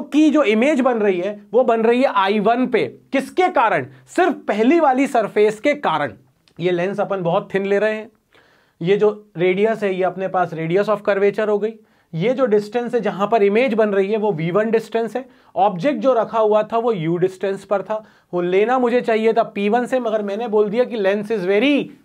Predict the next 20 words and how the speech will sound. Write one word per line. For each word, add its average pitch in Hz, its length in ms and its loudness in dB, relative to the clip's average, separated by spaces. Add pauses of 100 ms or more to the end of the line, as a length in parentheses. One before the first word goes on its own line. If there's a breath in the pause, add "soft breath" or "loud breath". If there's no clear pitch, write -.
thin 240 200 0 (260 loud breath)
assumption 214 520 -2
के 202 120 0
according। 160 320 0 (240 loud breath)
तो 208 60 0
assumption 208 520 -2
के 240 100 0
according 220 360 0
lens 214 320 0
is 240 120 -2
very 226 260 2
thin, 269 280 -4
इसीलिए 226 400 -6
मैं 240 120 -4
यहां 185 320 -4
पी 208 240 -4
वन 254 160 2
से 277 140 0
निकालूं 254 380 0
डिस्टेंस 294 420 0